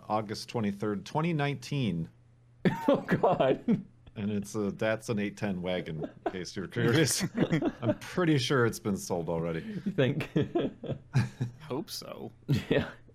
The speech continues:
Speaker 2: Uh, I mean, if not, the price on it has gone up, like, <laughs> sixfold since then.
Speaker 1: Yes. <laughs>
Speaker 2: Uh,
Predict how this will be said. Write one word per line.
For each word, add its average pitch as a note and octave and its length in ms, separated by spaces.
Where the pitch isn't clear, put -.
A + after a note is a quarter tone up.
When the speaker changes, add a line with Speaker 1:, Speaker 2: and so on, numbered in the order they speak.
Speaker 2:
Uh, C3+ 340
I B2 80
mean, A#2+ 220
if A#2 160
not, B2 260
the G#2+ 60
price A2+ 300
on A#2+ 120
it G#2 120
has G2+ 140
gone G2+ 280
up, G2 240
like, - 300
<laughs> - 160
sixfold - 720
since - 320
then. - 380
Speaker 1:
Yes. A2+ 440
<laughs> - 40
Speaker 2:
Uh, D3 280